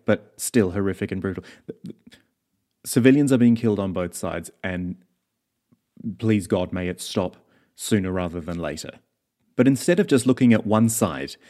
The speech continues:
and trying to decide, well, is what they do terrorism or not? Are they terrorists or are they not?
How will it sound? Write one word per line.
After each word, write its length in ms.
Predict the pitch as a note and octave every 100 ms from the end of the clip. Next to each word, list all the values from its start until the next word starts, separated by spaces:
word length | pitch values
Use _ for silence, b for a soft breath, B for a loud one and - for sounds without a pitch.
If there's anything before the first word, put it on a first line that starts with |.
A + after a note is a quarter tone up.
| b b b
and 220 | G#2+ G2+
trying 320 | - A#2+ A2 G#2+
to 80 |
decide, 320 | G2 G2 G#2 F#2
well, 300 | G2+ G2 - _ -
is 200 | A#2+ -
what 300 | G#2+ G#2 G2
they 220 | A2+ B2
do 240 | A#2+ C3 B2
terrorism 840 | - B2+ A#2+ A#2 A#2+ A#2+ B2 A#2+
or 160 | G#2 G#2+
not? 300 | A2+ A#2+ - -
Are 200 | G#2+ A#2
they 220 | G#2+ A#2
terrorists 600 | A#2 - A#2 A2+ A#2 - A#2
or 160 | A2
are 140 | A2 A2
they 180 | G#2+
not? 240 | A2 A2+